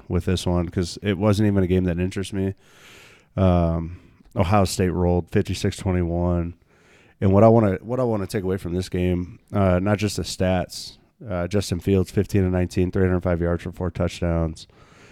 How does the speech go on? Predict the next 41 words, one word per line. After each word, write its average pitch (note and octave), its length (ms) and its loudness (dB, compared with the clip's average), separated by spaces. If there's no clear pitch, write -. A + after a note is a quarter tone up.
Uh, E2+ 240 0
J F#2+ 160 2
K F#2 180 0
Dobbins E2+ 440 0
ran F2 200 2
for E2 140 -4
eighty-nine E2+ 580 0
yards E2 320 0
and E2+ 140 -2
two F#2 120 -6
scores. E2+ 760 0
Um, E2 500 -6
is G2 240 2
just, G2 480 2
and G2 200 2
we A2+ 100 4
made B2 180 6
a F#2 40 0
comment G2+ 380 2
about F2 240 0
this - 440 -6
when, F2+ 580 2
uh, G#2 300 -2
Matt G2+ 180 0
Leinart G2+ 380 4
and F#2 120 -2
Reggie F#2 240 0
Bush F2+ 460 0
and F2 520 0
Brady F2+ 280 2
Quinn F#2 380 2
and F2 120 0
Urban F2+ 240 2
Meyer F2+ 280 2
were E2 100 0
putting F2+ 240 -6
up E2+ 120 -8
their F2+ 140 -2
picks - 340 -6
on D#2+ 120 -4
Fox, F2 540 -6